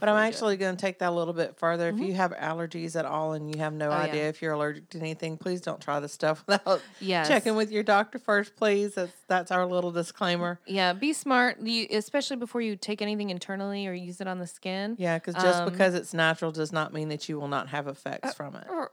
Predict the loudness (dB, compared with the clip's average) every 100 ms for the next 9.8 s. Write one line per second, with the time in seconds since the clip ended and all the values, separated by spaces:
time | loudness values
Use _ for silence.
0 | -12 -4 2 2 2 -2 2 2 2 4
1 | 4 4 4 2 2 -6 -10 0 2 4
2 | 2 2 2 2 -2 -2 -2 -10 -18 _
3 | -12 -12 -12 -8 -6 -6 -8 -6 -4 -4
4 | -4 -2 -2 -2 -2 0 2 0 -4 _
5 | _ -12 -10 -6 -6 -4 -4 -4 -2 0
6 | 0 -2 -2 -2 -2 -2 -2 0 0 0
7 | 0 0 0 0 -2 -4 -6 -6 -4 -2
8 | -2 -2 -4 -8 -12 -14 -6 -4 -4 -6
9 | -10 -6 -2 0 0 -2 -12